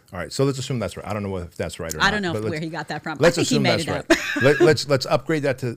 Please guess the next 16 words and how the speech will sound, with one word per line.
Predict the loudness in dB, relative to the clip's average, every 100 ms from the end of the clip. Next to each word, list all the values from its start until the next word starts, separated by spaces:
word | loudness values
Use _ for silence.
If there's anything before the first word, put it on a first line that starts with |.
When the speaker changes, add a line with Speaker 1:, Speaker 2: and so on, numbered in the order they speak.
| -6
Speaker 1:
to | -8
seventy | -4 -4 -4
percent. | -8 -8 -2 0
Speaker 2:
Okay. | 0 -2 _ _
Speaker 1:
So | 0
that | 2
means | 0 -2
if | 0
thirty | 4 4 4
percent | -2 0 0
of | 0
the |
women | 0 0 -2
then | -2 -4 -8 -6
are, | -2 0 -2 -4
are | -6 -6 -6